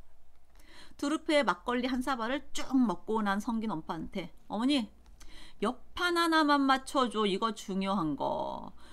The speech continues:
운명에, 운명에 순응하기로 결심한 거 보여지는 거구나."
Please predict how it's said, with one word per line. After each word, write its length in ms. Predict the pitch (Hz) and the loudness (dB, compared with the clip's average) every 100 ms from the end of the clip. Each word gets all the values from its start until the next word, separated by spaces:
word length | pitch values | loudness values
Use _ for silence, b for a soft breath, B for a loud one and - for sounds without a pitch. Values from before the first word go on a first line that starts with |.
| B | B
운명에, 640 | - 254 320 330 269 196 220 | 2 4 6 6 6 4 4
운명에 600 | 190 240 302 262 185 165 | 2 4 4 4 4 0
순응하기로 1300 | - - 277 294 285 226 214 220 277 294 294 285 - | -2 0 4 6 6 4 2 0 2 4 4 2 -2
결심한 600 | - 208 214 247 240 190 | -2 -2 -2 -2 0 0
거 80 | 185 | -2
보여지는 440 | 247 233 - 180 | -4 -6 -8 -10
거구나." 480 | - - - - 214 | -10 -12 -12 -10 -14